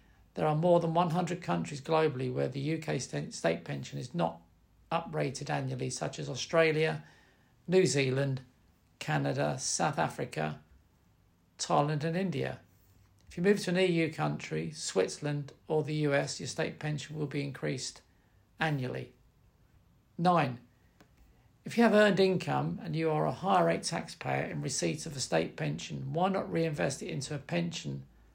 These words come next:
up till age seventy-five, or even consider reinvesting it into higher risk investments such as E I S, C D I S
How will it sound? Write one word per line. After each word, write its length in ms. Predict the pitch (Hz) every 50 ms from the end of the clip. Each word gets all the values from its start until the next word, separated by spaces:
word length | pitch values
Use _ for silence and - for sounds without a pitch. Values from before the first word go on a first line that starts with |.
| _ _ _ - -
up 160 | - - -
till 160 | - 170 160
age 200 | 156 156 151 -
seventy-five, 800 | - - 190 175 165 165 - 131 - 139 135 135 135 139 135 135 - _ _ _ _ _ _ _ _ _ _ _ _ -
or 140 | - 165 185
even 180 | 190 185 165
consider 520 | 151 165 160 - - 160 151 147 151 147 147
reinvesting 840 | 147 151 170 170 165 156 139 160 156 147 - - 160 151 160 151 151 - - - _ _ -
it 200 | 156 139 - 160
into 280 | 151 139 - 156 156
higher 360 | 131 - 165 190 175 160 151
risk 220 | 147 147 147 - -
investments 520 | 160 143 151 147 143 - - 165 - -
such 260 | - - 151 - -
as 220 | 151 139 123 - - - _ - - _ _ _ _ - - _ _ - - -
E 140 | - 202 190
I 160 | 170 151 143
S, 520 | 131 131 139 143 135 - - - - - - - - _ _ _ _ _ _ _ - - - - - -
C 340 | - - - - 220 208
D 200 | 185 - 151 131
I 140 | 127 120 123
S 320 | 131 131 135 131 - -